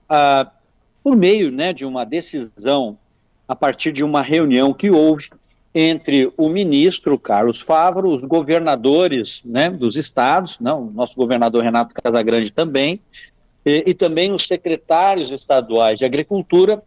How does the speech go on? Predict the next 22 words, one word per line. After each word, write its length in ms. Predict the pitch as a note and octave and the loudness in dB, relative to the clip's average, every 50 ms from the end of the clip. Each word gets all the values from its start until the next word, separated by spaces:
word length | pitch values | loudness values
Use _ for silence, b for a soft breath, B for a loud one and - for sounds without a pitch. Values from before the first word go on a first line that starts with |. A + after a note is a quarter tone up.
| b b b - | b b b -4
nós 180 | E3 F#3 F#3 | -4 -4 0
tomamos, 640 | - A3 A3 G#3 E3+ C#3+ C#3 C#3+ C3+ C3 - - _ _ - | 0 0 0 0 0 -2 -2 -2 -4 -6 -8 -10 _ _ -6
assim, 280 | B2+ B2 - - C3 | -6 -6 -4 -2 0
uma 160 | A#2+ B2 C3+ | 0 2 2
decisão 360 | C3 D#3 D3+ - D3+ B2+ A#2+ A#2+ | 2 0 0 0 -2 0 0 0
de 80 | A#2+ | -2
consenso, 680 | - - E3 F3+ E3+ - - F#3 G#3 A3+ G3+ - - _ _ _ _ _ _ _ _ _ _ _ _ _ _ _ _ _ - - | -2 -2 -2 -2 -2 -2 -2 0 0 0 -2 -4 -10 _ _ _ _ _ _ _ _ _ _ _ _ _ _ _ _ _ -4 0
é, 300 | D#3+ D3 C#3+ C#3 C3+ C3 B B B B B B | 0 2 2 2 0 -2 B B B B B B
por 120 | F#3+ A3+ G3+ | -2 -2 -2
fazer 560 | - - A3+ G#3+ G#3 D#3 B2+ C3+ G3 A#3 B3+ | -2 -2 -2 0 0 -2 0 0 2 2 2
os 140 | C4 G3+ F3 | 0 -2 -2
decretos 680 | F3 F#3 F3 _ - - D3+ D#3+ F3+ F#3 - F#3 D#3 E3 | -2 -2 -2 _ -2 0 0 2 0 0 -2 -4 -4 -4
estaduais 640 | F3+ - - F#3 E3 C3+ B2 C3 C#3 D3 D#3 D3+ | -4 -2 -2 -2 -2 0 0 0 2 2 0 -2
também. 480 | - - G3 G3 F#3 D3 C3+ A#2 F#2+ - _ _ _ _ - | -2 -4 -2 -2 0 -2 -2 -4 -4 -10 _ _ _ _ -10
Então, 240 | B2+ - E3 D#3 E3 | -4 -2 -2 0 0
isso 180 | G#3+ A3 G#3 - | -2 -4 -4 -2
que 60 | G#3 | -4
aconteceu 540 | F3 - - - - D3+ C3+ - - B2 A#2 | -4 -4 -4 -6 -4 -4 -6 -4 -4 -6 -6
no 80 | B2 | -6
Espírito 320 | C#3 - - F3 F3 E3+ - | -6 -2 -2 -2 -2 -2 -4
Santo 260 | - G#3+ A#3 A3 - _ | -2 -2 -2 -2 -6 _
também, 580 | - B3+ C4 C4 B3+ G#3 G#3+ G3 G3 G#3+ A#3 | -2 0 0 0 -2 -2 -2 0 -2 -4 -6